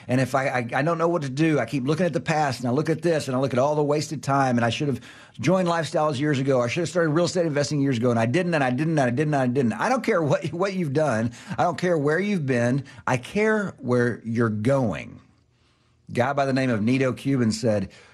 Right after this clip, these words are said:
"Your present circumstances don't determine where you can go. They merely determine where you start." For the purpose of our discussion today, I don't care where you've been. What I care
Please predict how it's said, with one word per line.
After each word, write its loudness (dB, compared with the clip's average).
"Your 0
present -2
circumstances -2
don't -2
determine 0
where 2
you 2
can -2
go. 0
They 0
merely 2
determine 2
where 0
you -2
start." -2
For 2
the 2
purpose 0
of 0
our -2
discussion -4
today, -2
I -2
don't 0
care 0
where 2
you've 2
been. -4
What -4
I -2
care 0